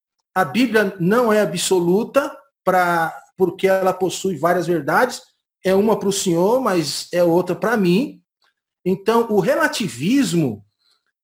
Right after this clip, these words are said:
é, é uma, é uma das características da pós-modernidade, pastor, mais difíceis da gente lidar hoje, né? É você conseguir transmitir a Bíblia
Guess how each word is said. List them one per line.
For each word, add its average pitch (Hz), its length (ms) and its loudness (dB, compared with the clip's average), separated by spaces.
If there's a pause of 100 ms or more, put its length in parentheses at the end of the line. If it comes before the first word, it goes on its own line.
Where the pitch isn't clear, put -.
(300)
é, 185 380 -2
é 214 40 4
uma, 262 360 2
é 220 80 2
uma 254 220 0
das 233 380 0
características 226 880 0
da 190 100 0
pós-modernidade, 185 1040 0
pastor, 156 560 -2
mais 214 500 2
difíceis 226 540 -4
da 214 120 0
gente 175 520 -6 (400)
lidar 170 460 2
hoje, 113 260 -6 (300)
né? 175 220 -10 (540)
É 180 120 2
você 196 340 0
conseguir 202 800 -2
transmitir 240 880 -2
a 175 120 2
Bíblia 214 640 -2